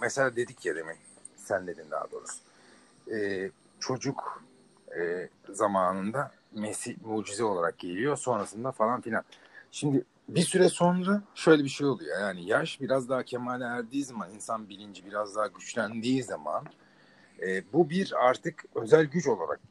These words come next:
çıkıyor karşına. Yani insanların, e, net deme-, yani lep demeden leblebiyi anlayan bir forma geçiyorsun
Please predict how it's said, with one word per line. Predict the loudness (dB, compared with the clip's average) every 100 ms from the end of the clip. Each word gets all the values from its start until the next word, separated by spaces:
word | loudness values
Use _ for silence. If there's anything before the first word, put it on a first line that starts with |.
| _ -16
çıkıyor | -12 -8 -4
karşına. | -2 -2 -4
Yani | -4 -4
insanların, | -6 -2 -2 0 -2 -2 -6 _ _ _ -6
e, | -4
net | -4 0 0 0 -2
deme-, | -6 -6 -8 -20 -12 -4
yani | -2 -2 -2 6
lep | 6 8
demeden | 0 0 0 2
leblebiyi | 0 0 -4 -2 -2
anlayan | -2 -2 -2 -2 -2 -2
bir | -6
forma | -4 -4 -2
geçiyorsun | -6 -6 -8 -10 -12 -16